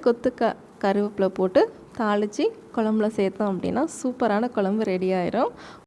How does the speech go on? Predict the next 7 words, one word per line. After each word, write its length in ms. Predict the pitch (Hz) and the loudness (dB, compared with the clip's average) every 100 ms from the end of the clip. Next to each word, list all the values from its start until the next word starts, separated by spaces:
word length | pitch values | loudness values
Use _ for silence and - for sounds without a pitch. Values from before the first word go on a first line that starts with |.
| 208 | 4
கிராமத்து 520 | 233 233 285 311 294 262 | 8 10 10 8 6 4
ஸ்டைல்ல 360 | - 214 214 208 220 | 6 6 8 6 4
சும்மா 220 | - 208 214 202 | 2 6 6 6
ஜம்முன்னு 580 | 214 208 226 254 247 214 214 214 | 4 6 4 6 6 6 4 4
கம 240 | 202 226 247 | 6 4 4
கம 180 | 233 208 | 4 4
கமன்னு 340 | 208 196 214 | 4 4 4